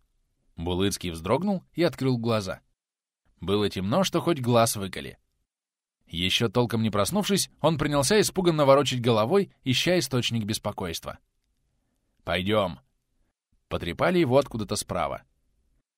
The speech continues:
«Князю с глазу на глаз надобно!» Сообразив, наконец, чего от него хотят,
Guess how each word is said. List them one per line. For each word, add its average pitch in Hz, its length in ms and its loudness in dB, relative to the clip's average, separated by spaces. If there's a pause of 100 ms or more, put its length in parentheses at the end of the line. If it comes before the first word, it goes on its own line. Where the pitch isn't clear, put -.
«Князю 143 500 4
с 123 80 2
глазу 139 380 6
на 151 180 4
глаз 123 260 2
надобно!» 95 520 -2 (640)
Сообразив, 98 640 -4
наконец, 107 460 -4
чего 107 300 -2
от 101 100 -4
него 95 200 -2
хотят, 151 400 -4